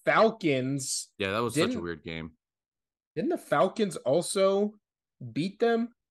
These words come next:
Speaker 1: No, no, the Falcons were within s-, a touchdown of beating them. So those two aren't even giveaways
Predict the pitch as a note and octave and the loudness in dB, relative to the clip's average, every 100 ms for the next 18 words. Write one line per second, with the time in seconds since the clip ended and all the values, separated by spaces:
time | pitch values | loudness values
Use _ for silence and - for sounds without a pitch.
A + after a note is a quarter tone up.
0 | _ _ _ - F#3 C#3 C#3 C3+ A2+ A#2+ | _ _ _ 4 6 6 6 4 2 -4
1 | B2 F3 A3+ A3+ G#3 D#3 E3 D3+ C#3 C#3+ | -2 4 4 4 -2 2 2 4 2 0
2 | A#2+ - - - B2 - E3 - - G#2+ | -2 -4 -6 -2 -2 2 0 2 -2 -2
3 | F#2 - A#2+ G#2 A#2 A2 G2+ G2 F#2 F2+ | -2 -4 -4 -2 -4 -4 -6 -6 -6 -8
4 | _ _ - - D#3+ D3+ C#3 C3 - - | _ _ -8 2 6 8 8 4 -2 -14
5 | _ _ C3 E3 C#4 - - A3 E3+ C3+ | _ _ 2 4 6 4 0 2 4 4
6 | C#3+ C3+ A#2+ A2+ G#2+ B2+ A2+ A#2 A2+ A2+ | 4 2 -2 -4 -2 -2 0 -2 -2 -4
7 | A2 | -6